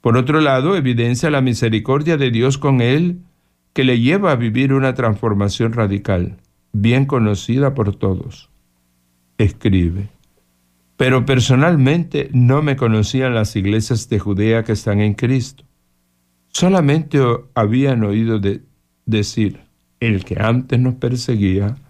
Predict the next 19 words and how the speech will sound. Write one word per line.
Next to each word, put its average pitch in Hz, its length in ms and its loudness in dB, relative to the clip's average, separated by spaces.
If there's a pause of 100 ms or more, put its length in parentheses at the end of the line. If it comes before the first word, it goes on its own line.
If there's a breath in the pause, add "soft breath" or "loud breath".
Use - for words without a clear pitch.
(480 soft breath)
ahora 113 400 4
anuncia 127 400 2
la 107 140 0
buena 110 280 2
nueva 110 360 2
de 101 100 2
la 98 140 0
fe 139 280 -2
que 104 140 -2
entonces 143 720 -2
quería 104 420 0
destruir.'" 98 680 -2 (880)
Gálatas 107 720 0 (100)
uno, 117 380 0
veintidós, 101 920 -2 (120)
veintitrés. 98 840 -4 (1040)
Se 120 220 0
ha 139 100 0
convertido, 110 800 0